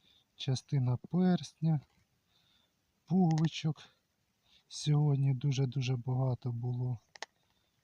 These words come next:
Чотири пуговички. Частина з гільзи. Так, гвіздочок такий от дало. Пряжечку таку от дало.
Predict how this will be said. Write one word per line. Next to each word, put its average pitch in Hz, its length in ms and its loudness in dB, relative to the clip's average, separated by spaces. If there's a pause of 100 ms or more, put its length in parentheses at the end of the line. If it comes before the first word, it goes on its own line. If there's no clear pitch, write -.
(600)
Чотири 131 680 -2 (360)
пуговички. 127 760 -4 (2750)
Частина 127 680 0
з 110 100 -4
гільзи. 156 640 2 (1500)
Так, 127 540 -2
гвіздочок 120 840 0
такий 147 480 -2
от 120 180 -4
дало. 135 500 -2 (1600)
Пряжечку 156 720 2
таку 147 440 -4
от 123 160 -2
дало. 131 460 -2